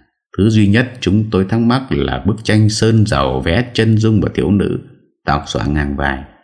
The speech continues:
cài duy băng đỏ, trông giống vương miện, đầu hơi nghiêng, khuôn mặt trái xoan rất đẹp nhưng đượm buồn.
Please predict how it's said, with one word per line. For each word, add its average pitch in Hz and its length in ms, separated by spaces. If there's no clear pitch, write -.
cài 69 240
duy 76 160
băng 80 280
đỏ, 71 320
trông 101 220
giống 90 240
vương 92 240
miện, - 260
đầu 69 220
hơi 73 180
nghiêng, 73 280
khuôn 85 200
mặt 78 240
trái 85 260
xoan 87 280
rất 104 260
đẹp 69 200
nhưng 95 220
đượm - 240
buồn. 69 160